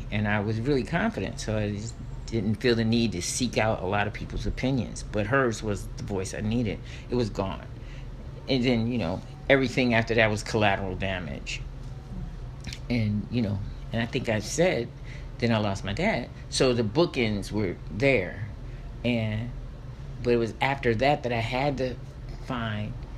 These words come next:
something else. And I tell people when I do talk about this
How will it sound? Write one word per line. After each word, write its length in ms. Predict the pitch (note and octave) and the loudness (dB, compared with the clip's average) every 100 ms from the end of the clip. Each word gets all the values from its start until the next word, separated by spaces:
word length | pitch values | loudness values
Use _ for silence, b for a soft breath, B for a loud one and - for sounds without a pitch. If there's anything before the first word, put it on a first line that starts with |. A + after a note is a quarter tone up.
| - - | -10 -8
something 640 | - B2 A2 G#2+ G#2 G2 - - - - - | 0 0 0 0 0 -2 -6 -12 -12 -4 0
else. 300 | C3+ A2+ - B B - | 0 0 -6 B B 4
And 140 | C#3+ | 6
I 100 | D#3 | 6
tell 240 | D#3+ G3 G3 | 2 0 0
people 540 | F3+ D#3 C#3 C3+ B2+ - - - - - | 0 -2 0 0 -2 -6 -10 -10 -10 -2
when 180 | C#3 C3 | 2 4
I 100 | B2 | 2
do 260 | A2+ F#3+ | 4 2
talk 280 | C4+ B2 A2+ | 2 0 0
about 280 | G#2+ G#2 G#2+ | -2 -4 -4
this 320 | A2+ A2 - | -4 -4 -6